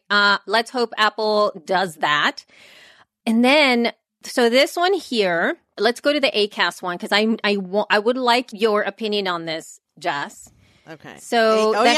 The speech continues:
Speaker 1: head-,
Speaker 2: yeah, yeah, yeah, yeah.
Speaker 1: the headline here is that Acast launched, uh, sponsored stories, and this is an immersive
Speaker 2: Mm-hmm.
Speaker 1: sponsorship experience.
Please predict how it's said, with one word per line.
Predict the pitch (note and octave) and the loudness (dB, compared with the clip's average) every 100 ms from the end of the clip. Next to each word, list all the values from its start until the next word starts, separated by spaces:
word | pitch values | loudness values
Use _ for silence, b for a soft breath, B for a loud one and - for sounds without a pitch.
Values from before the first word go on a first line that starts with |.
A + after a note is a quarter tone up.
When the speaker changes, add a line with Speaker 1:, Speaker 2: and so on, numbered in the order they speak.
| D#4+ | 4
Speaker 1:
head-, | C4+ | 2
Speaker 2:
yeah, | B3+ | 0
yeah, | C4+ B3 | -4 -6
yeah, | G#3 F3 C#3+ | -8 -12 -16
yeah. | E3 A3 | -10 -2
Speaker 1:
the | A#3 | 0
headline | B3 C#4 D#4+ D#4 | 2 0 0 0
here | D#4 B3 A3+ | 0 0 -2
is | A3 | 0
that | G#3 - | -2 -2
Acast | G#3+ G#3+ G#3 F#3+ G3 - - | -4 -2 0 2 2 -4 -12
launched, | F#3 F#3 F#3 F#3+ - - - - - | -4 0 2 0 -6 -14 -20 -10 0
uh, | F#3 F3 | 0 0
sponsored | - - G3 F#3+ G3 | -2 -4 -4 -4 -10
stories, | - G3 G3 A3 A#3+ A#3+ - b b b b | -8 -4 0 0 -2 -6 -10 b b b b
and | - G3 | -4 -2
this | G3+ | -2
is | G#3 G3 | 0 0
an | F#3+ | 0
immersive | F#3 F#3 G#3 A3+ A3 | 0 2 0 0 -4
Speaker 2:
Mm-hmm. | G#3 | -4
Speaker 1:
sponsorship | - F#3 E3+ G#3 - - | -2 -2 -2 -4 -6 -8
experience. | F#3+ - _ E3+ E3 D#3 D3+ D#3+ - | -10 -14 _ -2 0 0 -2 -6 -14